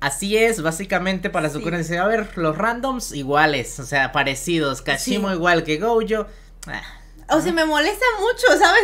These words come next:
Speaker 2: Esa frase, <laughs> como la dijo yo casi que
Speaker 1: Bueno, so-, aunque solo lo dice como extravagantes, ¿no? Dice que
Speaker 2: Claro,
Speaker 1: sean
Speaker 2: pero
Speaker 1: igual de
Speaker 2: es que no
Speaker 1: fuertes.
Speaker 2: me agrada porque es como que ya lo estás comparando con Kashimo, así no me funciona, no.
Speaker 1: Aunque bueno, parece que Kashimo también se siente el más fuerte de su era, ¿no? O sea, como
Speaker 2: Pues yo digo que a lo mejor sí es,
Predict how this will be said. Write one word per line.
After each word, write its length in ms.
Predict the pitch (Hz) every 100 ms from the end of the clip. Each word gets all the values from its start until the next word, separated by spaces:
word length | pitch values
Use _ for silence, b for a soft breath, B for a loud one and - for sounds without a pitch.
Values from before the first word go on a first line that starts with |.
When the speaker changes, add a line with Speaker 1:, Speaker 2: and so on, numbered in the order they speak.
| 415
Speaker 2:
Esa 180 | 440 427
frase, 520 | 330 466 370 330 440 -
<laughs> 0 |
como 160 | 370
la 180 | 359 320
dijo 240 | 339 466 508 403
yo 160 | 349 330
casi 300 | 359 381 277
que 120 | 277 453 330 339 339 320 277 B - - - -
Speaker 1:
Bueno, 340 | 160 175 165
so-, 180 | - -
aunque 320 | 185 170 185
solo 300 | 180 202 240
lo 160 | 240 180
dice 260 | 185 214
como 180 | 208 185
extravagantes, 760 | - - 135 123 123 131 120 113
¿no? 60 |
Dice 80 | 285 294
que 180 | 302 330
Speaker 2:
Claro, 160 | 320
Speaker 1:
sean 140 | - 247
Speaker 2:
pero 100 | 240
Speaker 1:
igual 80 | 240
de 100 | 240
Speaker 2:
es 80 | 285
que 240 | 285 320
no 60 | 311
Speaker 1:
fuertes. 80 | 311
Speaker 2:
me 160 | 311
agrada 680 | 311 285 262 285 294 254 226
porque 320 | 220 240 214
es 100 | 220
como 280 | - 262 262
que 120 | 226 208
ya 140 | 196
lo 100 | 214
estás 320 | 254 208 202
comparando 760 | - 226 214 220 190 185 196 208
con 180 | 196 180
Kashimo, 580 | 156 170 240 254 226 -
así 360 | 160 196 196
no 180 | 190 202 214
me 160 | 196
funciona, 600 | 170 151 151 190 214 196
no. 280 | 175 185 240
Speaker 1:
Aunque 240 | 262 - 175
bueno, 300 | 208 254 -
parece 340 | 170 165 -
que 140 | 254
Kashimo 400 | 202 170 190 220
también 260 | 202 175 185
se 100 | 208
siente 280 | 202 196 196
el 80 | 180
más 160 | 175
fuerte 320 | 175 175 170
de 120 | 180 147
su 220 | 123 127
era, 240 | 156 95
¿no? 240 | 104 123 151
O 60 |
sea, 260 | 123 120 117
como 220 | 117 113
Speaker 2:
Pues 160 | 269 254
yo 80 |
digo 300 | 359 453 466 320
que 80 |
a 60 | 254
lo 100 | 240
mejor 260 | 226 240 262
sí 220 | 269 220
es, 340 | 208 202 -